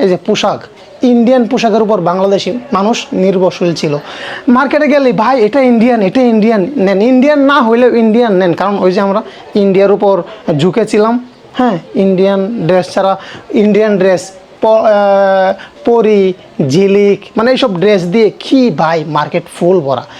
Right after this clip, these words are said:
কিন্তু এবার গত রমজান ঈদে আমি মার্কেটে গেলাম, কয়েকটা শোরুমে গিয়ে ইন্টারভিউ নিলাম। আপনারা আমার, আহ, পেজে, YouTube চ্যানেলের ভিতরে ঢুকলে পাবেন, নিচে আছে ভিডিওগুলো। আহ, জিজ্ঞেস করলাম যে, "ভাই, কোন ড্রেস বেশি চলতেছে, ইন্ডিয়ান?" বলে যে, "না, ইন্ডিয়ান একদম স্টপ, ইন্ডিয়ান কোনো মাল বাংলাদেশে আসা,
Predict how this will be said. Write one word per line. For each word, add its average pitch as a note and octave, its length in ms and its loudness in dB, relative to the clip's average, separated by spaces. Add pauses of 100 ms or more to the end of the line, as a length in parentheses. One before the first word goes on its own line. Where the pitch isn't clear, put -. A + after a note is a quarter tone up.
(160)
কিন্তু G#3 200 0
এবার G3+ 200 2
গত F#3 200 -2
রমজান F#3 320 0
ঈদে D3+ 140 0
আমি E3 280 0 (380)
মার্কেটে E3+ 420 0
গেলাম, G3+ 340 0
কয়েকটা F3 260 -2
শোরুমে F#3+ 340 0
গিয়ে F#3 140 2
ইন্টারভিউ F3 380 0
নিলাম। F#3 240 0
আপনারা F3 240 -2
আমার, E3 300 -2
আহ, E3+ 220 -4
পেজে, E3 480 0 (100)
YouTube E3 260 -2
চ্যানেলের D#3+ 300 -2
ভিতরে D#3 280 0
ঢুকলে D3+ 260 -4
পাবেন, F3 360 -4 (140)
নিচে F3+ 260 -2
আছে E3+ 320 -4
ভিডিওগুলো। F3+ 560 0 (520)
আহ, G3 120 -2
জিজ্ঞেস G#3+ 240 0
করলাম G3 240 0
যে, F#3+ 80 2
"ভাই, F3 200 0 (100)
কোন A#3+ 280 2
ড্রেস F3+ 260 0
বেশি G3+ 160 0
চলতেছে, E3+ 380 0
ইন্ডিয়ান?" A3 500 0
বলে G#3+ 140 2
যে, F#3+ 60 2
"না, F#3+ 280 0
ইন্ডিয়ান G3 380 0
একদম G#3 300 0
স্টপ, C#3+ 300 -4 (200)
ইন্ডিয়ান G3+ 460 0 (120)
কোনো G#3+ 260 0
মাল G3 280 0
বাংলাদেশে F3 400 -2
আসা, G3+ 320 -4